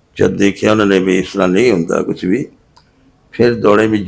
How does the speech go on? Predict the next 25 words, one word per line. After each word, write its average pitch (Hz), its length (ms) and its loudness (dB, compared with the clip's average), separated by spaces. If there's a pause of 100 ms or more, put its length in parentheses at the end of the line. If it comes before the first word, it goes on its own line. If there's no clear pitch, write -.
ਜਾ 98 160 4
ਕੇ 104 120 2
ਅਸੀਂ 101 180 -6
ਚਾਰ 95 320 2
ਜਣੇ 113 220 0
ਮਾਰ 87 360 -2
ਦਿੰਦੇ 92 240 -4
ਉੱਦਾਂ 92 260 -6
ਹੀ। 95 100 -8 (1800)
ਚਾਰੋਂ 120 360 4
ਪੀਰ 104 300 0
ਦੌੜੇ, 92 460 2 (1600)
ਜੇ 123 120 2
ਕੋਲ 120 340 4
ਪਹੁੰਚੇ 110 340 2
ਤਾਂ 92 160 2
ਅਦ੍ਰਿਸ਼ 87 400 -4
ਹੋ 127 120 0
ਗਏ, 135 100 0
ਬਾਬਾ 107 300 0
ਸ਼੍ਰੀ 98 160 -4
ਚੰਦ 92 240 -6
ਦਿਸਦੇ 90 340 -2
ਹੀ 120 60 -2
ਨਹੀਂ, 131 180 -8